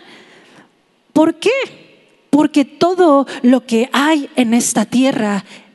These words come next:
es pasajero. Se queda en esta tierra. Todo lo que añoramos,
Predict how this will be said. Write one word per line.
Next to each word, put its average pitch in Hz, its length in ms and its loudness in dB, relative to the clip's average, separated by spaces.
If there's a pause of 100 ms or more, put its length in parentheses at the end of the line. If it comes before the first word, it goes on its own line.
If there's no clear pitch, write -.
(300)
es 247 360 -2
pasajero. 302 680 -2 (1080)
Se - 260 -2
queda 381 400 -2
en 294 120 2
esta 302 300 -2
tierra. 302 500 -4 (680)
Todo 320 280 0
lo 349 160 2
que 339 160 -2
añoramos, 294 840 0